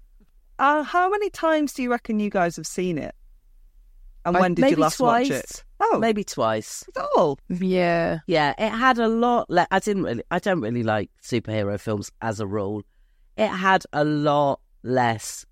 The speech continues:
Speaker 2: Gene Hackman than I remember. It could have done with a lot
Speaker 1: <laughs>
Speaker 2: more Gene Hackman, if you ask me, and a lot less Marlon Brando.
Speaker 1: I mean, when he's on the screen, though, Hannah,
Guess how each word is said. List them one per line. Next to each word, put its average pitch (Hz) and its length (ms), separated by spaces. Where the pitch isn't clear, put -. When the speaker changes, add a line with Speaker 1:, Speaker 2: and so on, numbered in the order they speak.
Speaker 2:
Gene 127 260
Hackman 110 440
than 104 120
I 104 120
remember. 104 600
It 120 140
could 165 160
have 139 100
done 120 220
with 113 120
a 110 60
lot 110 260
Speaker 1:
<laughs> - 0
Speaker 2:
more 110 160
Gene 110 340
Hackman, 107 360
if 98 160
you 110 120
ask 107 260
me, 107 160
and 104 100
a 107 80
lot 113 260
less 110 460
Marlon 110 380
Brando. 95 560
Speaker 1:
I 220 80
mean, 226 240
when 262 160
he's 254 160
on 247 200
the 214 60
screen, 226 380
though, 170 200
Hannah, 160 420